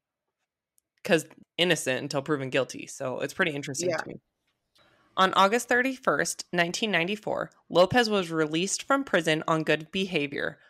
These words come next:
Speaker 1: but an hour later, he was arrested as an illegal immigrant and deported to Colombia. Lopez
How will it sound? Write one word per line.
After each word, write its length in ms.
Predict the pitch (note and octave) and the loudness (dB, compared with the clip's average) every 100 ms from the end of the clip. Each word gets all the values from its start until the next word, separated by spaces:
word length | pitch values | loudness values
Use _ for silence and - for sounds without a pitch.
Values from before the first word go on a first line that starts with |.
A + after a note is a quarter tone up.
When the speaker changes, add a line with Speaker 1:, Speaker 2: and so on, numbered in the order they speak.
| _ - | _ 2
Speaker 1:
but 320 | E3+ E3+ - | 8 8 8
an 160 | E3 D#3+ | 2 2
hour 240 | D#3+ F3+ F#3 | 4 6 6
later, 460 | F#3 F3+ G3+ A#3 _ _ | 4 4 4 2 _ _
he 160 | - G#3 | -2 0
was 140 | F#3+ | 2
arrested 480 | F3+ E3 G3 D#3+ C#3+ - | 4 4 4 2 0 2
as 140 | D#3+ | 2
an 100 | D#3+ | 2
illegal 420 | D3+ D#3 F3 A3+ | 2 2 2 2
immigrant 480 | F#3 E3 D3+ D3 C#3+ - | 0 -2 0 -2 -4 -4
and 100 | E3 | -2
deported 480 | D#3+ - G3 F#3+ - | -2 2 2 2 -2
to 100 | D#3+ | -6
Colombia. 640 | - D3 D3 C#3 C#3 - - _ _ _ _ _ _ _ _ _ | -4 -2 -2 -4 -6 -8 -12 _ _ _ _ _ _ _ _ _
Lopez 440 | E3 G3 A3 A#3 | 4 6 6 2